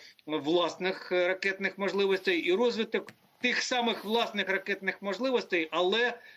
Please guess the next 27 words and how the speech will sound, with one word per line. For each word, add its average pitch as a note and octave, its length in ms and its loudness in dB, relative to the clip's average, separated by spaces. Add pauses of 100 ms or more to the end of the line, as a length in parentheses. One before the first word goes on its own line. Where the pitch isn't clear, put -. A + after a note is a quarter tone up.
(120)
з C3 120 -2
опорою A3 560 2
на F3+ 140 0
наявні F3+ 600 0
технологічні E3+ 800 -2
рішення F#3 500 -2 (300)
західних E3+ 720 -4
партнерів. C#3 540 -2
Це E3+ 160 -6
дуже D#3+ 280 0
важливо. F#3 460 0
Я E3 120 2
зараз D#3 280 -2
не E3+ 100 -4
буду D#3+ 340 0 (300)
деталізувати E3 680 2
компанії, G3+ 540 0
бо E3 140 2
їх E3 140 2
дуже D#3+ 240 0
багато, F3+ 520 0 (340)
е, D3+ 340 2
і F3 280 -4
можливості F#3+ 520 0
такі F3+ 340 -4
існують. A3+ 760 0
І G#3+ 320 0